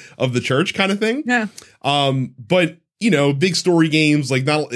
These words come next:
Speaker 1: like, really the story is the game. There's not really gameplay to speak of. Um, I don't know if it's for me. And then it came out and everyone everywhere was raving about this game. It got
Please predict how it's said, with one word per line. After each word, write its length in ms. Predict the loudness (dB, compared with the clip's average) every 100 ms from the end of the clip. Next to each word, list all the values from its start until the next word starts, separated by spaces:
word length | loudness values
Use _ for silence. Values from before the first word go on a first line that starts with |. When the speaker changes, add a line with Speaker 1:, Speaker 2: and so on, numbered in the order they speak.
| -6 -4
Speaker 1:
like, 180 | 0 0
really 240 | 2 2 2
the 100 | 0
story 320 | 0 2 2
is 240 | 0 -2
the 60 | -2
game. 260 | -6 -6 -6
There's 140 | -6
not 140 | -8 -6
really 180 | -6
gameplay 640 | -6 -8 -8 -8 -6 -6 -6
to 60 | -8
speak 260 | -8 -6
of. 240 | -8 -10 -14 _ _ _ -8
Um, 240 | -4 -4 -2
I 80 | 0
don't 120 | 2
know 60 |
if 100 | 2
it's 100 | -2 -4
for 100 | -2
me. 240 | -2 -4
And 140 | 0
then 440 | 2 4 2 -2 -6 _ -4
it 80 |
came 240 | 0 2 2
out 300 | 2 0 -2
and 400 | -4 -4 -4 -4 0
everyone 440 | 2 2 2 0
everywhere 440 | -2 -2 -2 -2 -4
was 140 | -6
raving 320 | 0 2 2
about 220 | 0 -2 -4
this 100 | -8
game. 300 | -6 -6 -6
It 80 |
got 300 | -2 0 -2